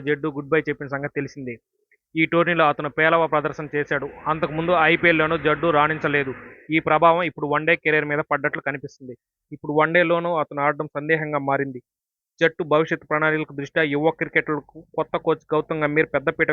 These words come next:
వేసినట్టు సంకేతాలు కనిపిస్తున్నాయి. శ్రీలంకతో టీ ట్వంటీ వన్డే సిరీస్కు జట్టు ఎంపికలో అతని ముద్ర స్పష్టంగా కనిపించింది. అక్షర్ పటేల్, వాషింగ్టన్ సుందర్లను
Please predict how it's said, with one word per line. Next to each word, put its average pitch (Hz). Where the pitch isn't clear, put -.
వేసినట్టు 147
సంకేతాలు 151
కనిపిస్తున్నాయి. 135
శ్రీలంకతో 165
టీ 165
ట్వంటీ 160
వన్డే 156
సిరీస్కు 147
జట్టు 147
ఎంపికలో 147
అతని 135
ముద్ర 139
స్పష్టంగా 147
కనిపించింది. 135
అక్షర్ -
పటేల్, 160
వాషింగ్టన్ 151
సుందర్లను 147